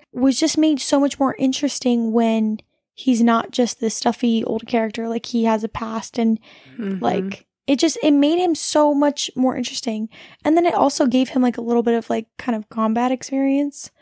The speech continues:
Speaker 1: So, like, whenever witchcraft or anything like that came up, you're like, "Oh, hey, it makes sense that Giles just has a bunch of inf-, information about this," instead of him just being like, "Yeah, I know a bunch about witchcraft, even though I've never done it before."
Speaker 2: Um, I wanted to talk about the Circle of Kalis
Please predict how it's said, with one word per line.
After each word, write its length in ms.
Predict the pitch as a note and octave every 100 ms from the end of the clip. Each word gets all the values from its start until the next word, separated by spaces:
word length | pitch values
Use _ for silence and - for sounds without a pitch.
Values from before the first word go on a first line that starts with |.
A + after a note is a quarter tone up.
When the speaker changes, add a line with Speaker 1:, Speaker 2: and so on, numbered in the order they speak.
| _ _ _ _
Speaker 1:
So, 200 | - B3+
like, 280 | A#3+ A3+ - _ _ _ _ _
whenever 460 | B3 B3+ A#3+ B3+ B3
witchcraft 520 | A#3+ B3+ - A#3+ A#3+ A#3+
or 20 |
anything 280 | A#3 A#3+ A#3+
like 140 | A#3
that 140 | A3+ -
came 200 | B3 A#3
up, 160 | A3
you're 80 | A#3
like, 100 | A3+
"Oh, 60 | -
hey, 260 | - F4 -
it 160 | - -
makes 280 | C4 B3+ -
sense 320 | D#4 C#4+ -
that 140 | A#3+ -
Giles 480 | A#3+ B3 B3 A#3
just 260 | - A#3+ -
has 240 | - A#3+
a 60 | A3+
bunch 220 | A3 A#3 A3+
of 60 |
inf-, 140 | A#3 - -
information 540 | A#3+ A#3+ A#3+ B3+ -
about 240 | G#3+ - -
this," 320 | A#3+ A#3 - _ - _ _
instead 220 | A#3+ A#3+
of 100 | A#3
him 160 | B3 A#3
just 200 | A#3+ -
being 160 | A#3
like, 260 | A3 - - _ - _ _
"Yeah, 280 | A#3+ A#3 G#3
I 100 | -
know 140 | A#3+ A#3
a 40 |
bunch 200 | A3 B3
about 240 | - B3+ A#3
witchcraft, 540 | A#3 - - - -
even 140 | A#3
though 100 | A#3
I've 100 | A#3
never 260 | A3 A#3 A#3
done 160 | B3 A#3
it 100 | -
before." 380 | A3 - -
Speaker 2:
Um, 200 | A3 G#3
I 80 | F#3
wanted 240 | G#3 A3+ A3
to 60 |
talk 240 | G#3 G#3 -
about 420 | G3+ G3 E3+ -
the 100 | G3
Circle 340 | - A3+ A3+ F3
of 120 | -
Kalis 760 | - F3+ G3+ A#3+ C#4 - -